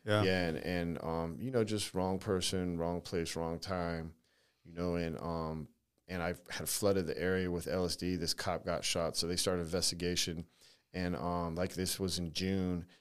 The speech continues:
Speaker 2: and then by August, you know, I, I got arrested and they indicted me.
Speaker 1: Okay, so you get indicted, you get arrested. How do you,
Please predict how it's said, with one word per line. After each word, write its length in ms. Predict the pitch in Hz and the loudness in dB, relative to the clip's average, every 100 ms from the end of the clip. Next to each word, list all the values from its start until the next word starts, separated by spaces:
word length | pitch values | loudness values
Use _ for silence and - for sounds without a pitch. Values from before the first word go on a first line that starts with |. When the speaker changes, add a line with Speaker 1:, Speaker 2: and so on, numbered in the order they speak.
| _ | _
Speaker 2:
and 120 | 80 90 | -6 -2
then 160 | 87 | 0
by 320 | 78 90 85 - | 0 0 0 0
August, 540 | 90 95 92 87 82 - | 0 0 0 -2 0 -2
you 60 | |
know, 280 | 82 87 90 | 0 0 0
I, 240 | - 85 85 - | -2 -2 -4 -6
I 120 | 85 | -6
got 180 | 85 82 | -2 -4
arrested 440 | 80 87 87 87 | -2 -2 0 -2
and 140 | 85 80 | -2 -2
they 100 | 82 | -4
indicted 400 | 78 82 87 78 | -2 -4 -4 -6
me. 180 | 65 - _ _ - - _ _ _ _ - | -12 -14 _ _ -20 -20 _ _ _ _ -8
Speaker 1:
Okay, 260 | 113 120 107 | 6 8 10
so 180 | - | 8
you 180 | 113 123 | 8 8
get 140 | 143 165 | 8 10
indicted, 680 | 135 113 104 87 92 117 - - | 10 10 10 6 2 0 -2 -4
you 100 | 117 | 6
get 120 | 117 | 10
arrested. 600 | 113 110 107 - 82 87 104 _ _ _ _ _ - - _ _ _ _ _ - | 10 10 10 8 2 -2 -8 _ _ _ _ _ -20 -20 _ _ _ _ _ -6
How 360 | - 131 139 | 10 12 12
do 200 | 139 131 | 12 6
you, 720 | 120 113 113 117 113 110 107 | 6 6 8 8 8 8 4